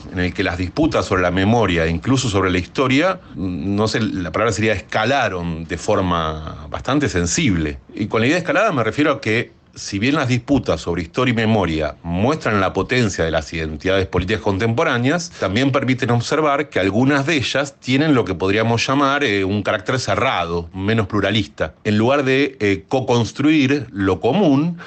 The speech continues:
se presentan como excluyentes, expulsivas, eh, en el sentido de que lo que no cabe en una identidad política particular no solamente es rechazado de forma reversativa,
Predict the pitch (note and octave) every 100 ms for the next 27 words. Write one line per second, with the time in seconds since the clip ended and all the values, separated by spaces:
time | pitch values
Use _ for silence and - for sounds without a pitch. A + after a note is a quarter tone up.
0 | - - A#2+ G2+ G#2 C3 C3 C#3+ F#3 E3+
1 | A#2 A#2+ D3+ C#3 - G2 F#2 D3+ A2 E2+
2 | E2+ D#2+ - - - - F#2 F2 - C#3
3 | F#2 D#2+ D2+ - - G2+ G#2+ G2+ G2 F2+
4 | G2+ B2+ A#2 - G#2 F#2+ G#2+ G#2 A#2+ D#3
5 | C#3 G#2 A2 A2+ G#2 F#2+ A#2 A#2 - A2+
6 | G#2 F#2+ F2+ A2+ - F#2+ G2+ A#2 A2+ B2
7 | C3+ - G#2+ A#2+ D#3 D3 C3 C#3+ C3 G2
8 | G2 G2 - C#3+ G2+ F2 G2 F#2+ F#2+ F2+
9 | F#2 F2+ A2 A2 D3+ A2+ B2+ E3+